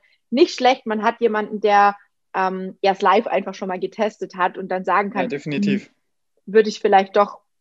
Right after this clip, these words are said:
Speaker 1: die
Speaker 2: Genau.
Speaker 1: schwächere oder stärkere Seilringstärke nehmen."
Speaker 2: Ja, das Schöne ist ja auch, ähm, du hast ja eigentlich jederzeit auch die Möglichkeit, im Nachhinein noch zu tauschen.
Speaker 1: Ja.
Speaker 2: Ähm, also das ist auch unser Qualitätsanspruch, dass wir dem Kunden wirklich das beste Trainingsgerät liefern.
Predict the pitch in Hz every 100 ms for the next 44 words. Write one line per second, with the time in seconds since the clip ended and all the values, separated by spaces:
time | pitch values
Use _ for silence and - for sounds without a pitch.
0 | _ _ 208 202 240 226 - _ - 226
1 | 233 202 202 185 196 - 196 196 185 185
2 | 170 175 185 - 135 - 180 170 175 -
3 | - 117 127 - 170 190 185 170 143 160
4 | - - 139 139 139 120 135 156 175 170
5 | 139 156 143 151 156 151 151 143 139 143
6 | 143 147 135 139 139 139 135 151 151 143
7 | 135 127 131 - 120 123 - 113 110 _
8 | _ 208 254 302 320 185 143 147 143 143
9 | 143 139 180 165 165 139 - 139 254 156
10 | 190 175 - 170 160 143 - 139 135 -
11 | 160 147 147 151 135 127 - 147 - 151
12 | - 147 147 - 131 127 123 190 202 214
13 | 262